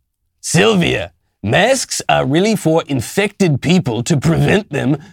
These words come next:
from spreading infection to people who are not infected, rather than protecting uninfected people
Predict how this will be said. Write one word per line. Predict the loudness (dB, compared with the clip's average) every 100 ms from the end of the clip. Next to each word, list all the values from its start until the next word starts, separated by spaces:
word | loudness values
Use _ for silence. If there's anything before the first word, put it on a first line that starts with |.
| -2
from | 0 2
spreading | 0 0 2 4 2 0
infection | -2 0 0 -2 -2 -4 -4 -4 -10 -6
to | -2 2
people | 2 2 0 0
who | 2
are | 2
not | 0 2 2 0
infected, | 0 -2 -2 -2 -2 -4 -8 -10 _ -6
rather | 0 4 4 2 0 0
than | 0 2
protecting | 0 0 0 0 0 0 0 -2 -8 -10 0
uninfected | 4 4 2 0 0 0 0 -2 2
people | 2 2 0